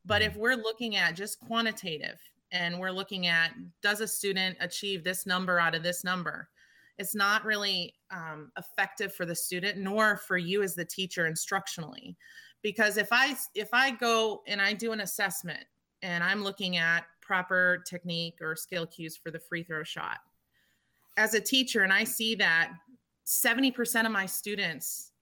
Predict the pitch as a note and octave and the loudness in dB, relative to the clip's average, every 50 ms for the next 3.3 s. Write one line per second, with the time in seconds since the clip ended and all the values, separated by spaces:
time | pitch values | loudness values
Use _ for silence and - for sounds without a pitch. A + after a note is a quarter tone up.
0 | _ - G3 F#3 G3 G3 G3 G3+ G#3 - - G#3+ F#3+ - - G3 F#3 F3+ - - | _ -2 0 2 4 4 4 2 2 0 -4 -6 -4 -4 0 0 0 0 -2 -4
1 | - F#3+ F3+ F3 F#3 F3+ F#3+ F#3 F3+ E3+ E3+ E3 E3+ D#3+ - - - - G3+ F#3 | -2 -2 -2 -2 -2 -2 0 0 0 0 0 -2 -4 -8 -12 -12 -8 -2 -2 -2
2 | F3+ F3 - - F#3 F3+ - - G3 F#3 F3+ E3 F3+ F3+ F3 D#3+ E3 E3 - - | -2 -2 -6 -8 -10 -8 -4 -2 -2 -2 -2 -2 -4 -4 -4 -4 -4 -6 -6 -4
3 | - F#3+ F3+ E3 D3+ F3 | -2 -2 -4 -4 -6 -12